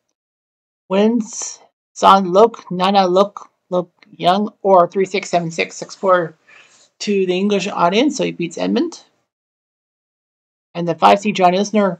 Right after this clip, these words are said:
sweeps Delbonis, so it'll be Nishikori versus Isner. The three seed, Alex Zverev against his fellow German Struff, and beats Struff. Will it be another German matchup? Possibly.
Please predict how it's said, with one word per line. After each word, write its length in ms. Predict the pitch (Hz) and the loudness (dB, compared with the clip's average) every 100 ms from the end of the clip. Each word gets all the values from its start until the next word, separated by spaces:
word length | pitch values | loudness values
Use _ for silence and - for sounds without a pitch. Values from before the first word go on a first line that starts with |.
| _ | _
sweeps 440 | - - 214 202 | -16 -4 -4 -4
Delbonis, 600 | - 175 165 185 185 - - | 4 4 4 0 0 -4 -6
so 520 | - - 165 147 147 | -10 -6 -4 -2 -2
it'll 100 | 147 | -2
be 160 | 160 | -4
Nishikori 420 | 170 170 - 175 - | -4 -6 -4 -4 -4
versus 240 | 151 143 | -12 -10
Isner. 400 | 190 190 233 214 _ | -10 -4 -4 -6 _
The 60 | - | -12
three 200 | 202 214 | -4 -4
seed, 200 | 208 196 | -4 0
Alex 260 | 170 170 | 0 0
Zverev 280 | 185 196 185 | 0 2 2
against 300 | 175 175 - | -2 -8 -10
his 120 | 170 | -14
fellow 320 | - 180 180 175 | 0 2 2 0
German 420 | 185 180 170 160 | -2 -2 -2 -6
Struff, 720 | 156 - 220 - - - - _ _ _ _ _ _ _ _ | -8 -2 -2 -2 -12 -20 -20 _ _ _ _ _ _ _ _
and 240 | 170 156 156 | -6 -4 -4
beats 260 | 165 - | -8 -10
Struff. 460 | - 190 226 - _ _ _ | -2 2 2 0 _ _ _
Will 160 | 175 | -4
it 80 | 175 | -4
be 60 | 170 | -2
another 240 | 175 180 | 0 0
German 340 | 175 180 180 175 | -2 -4 -4 0
matchup? 420 | 175 190 302 339 _ - _ _ | 0 0 -4 -4 _ -20 _ _
Possibly. 840 | 135 139 165 - 170 202 277 | -6 -6 -10 -10 -4 -2 -4